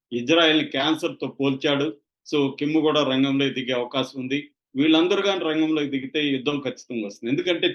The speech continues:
చైనా, ఇరాన్ నాశనం అయితే చైనాకి చాలా పెద్ద క్రైసిస్. ఎందుకంటే ఇరాన్ లో నాలుగు వందల బిలియన్ డాలర్ల పెట్టుబడి పెట్టింది, ఒక కోఆపరేషన్ అగ్రిమెంట్ చేసుకుంది. ఇరాన్ లో ఉండే ఎయిటీ పర్సెంట్ ఆయిల్ ని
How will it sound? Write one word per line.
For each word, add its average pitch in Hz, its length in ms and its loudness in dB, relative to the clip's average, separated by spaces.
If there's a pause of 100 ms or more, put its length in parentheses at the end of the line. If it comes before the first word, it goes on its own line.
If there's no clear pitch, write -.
(100)
చైనా, 202 460 4
ఇరాన్ 180 340 2
నాశనం 165 340 0
అయితే 156 380 -2 (100)
చైనాకి 160 600 0 (340)
చాలా 170 220 6
పెద్ద 170 280 0
క్రైసిస్. 120 560 -4
ఎందుకంటే 151 380 0
ఇరాన్ 165 360 4
లో 170 180 4
నాలుగు 151 320 2
వందల 151 260 -2
బిలియన్ 175 380 0
డాలర్ల 160 400 0
పెట్టుబడి 151 460 -2
పెట్టింది, 131 640 -4 (340)
ఒక 131 180 -4
కోఆపరేషన్ 160 640 0
అగ్రిమెంట్ 156 500 0
చేసుకుంది. 131 600 -4 (240)
ఇరాన్ 196 380 4
లో 190 60 4
ఉండే 165 200 4
ఎయిటీ 151 300 4
పర్సెంట్ 147 440 -4
ఆయిల్ 151 280 4
ని 139 160 0